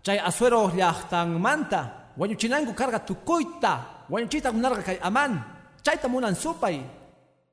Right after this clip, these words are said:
Supayqa Dios k'amichun hamun suwayman, wañuchiyman, tukuchinapaqtaq. Jehová k'amichun watikmanta. Mask'awashanchik qanta nuqata iglesias kay hinatataq.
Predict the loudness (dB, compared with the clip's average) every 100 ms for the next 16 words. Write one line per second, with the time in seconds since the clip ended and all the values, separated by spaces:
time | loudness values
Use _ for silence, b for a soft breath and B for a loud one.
0 | -12 -8 0 2 2 2 2 0 0 0
1 | 0 0 0 2 4 4 2 -2 -6 -2
2 | 4 4 4 0 -2 -4 -14 -20 -20 -10
3 | -6 -4 -2 -2 2 2 2 -4 -16 -20
4 | -20 _ -6 -4 -4 -4 -4 -6 -14 -16
5 | -20 _ _ _ _ _ -6 -2 0 0
6 | -2 -2 -4 -6 -8 -8 -4 -2 -2 -4
7 | -10 -16 -20 _ _ _ _ _ _ _
8 | _ -6 -2 -2 0 0 0 -2 0 0
9 | 2 2 2 0 0 0 0 -2 -2 -2
10 | -2 -4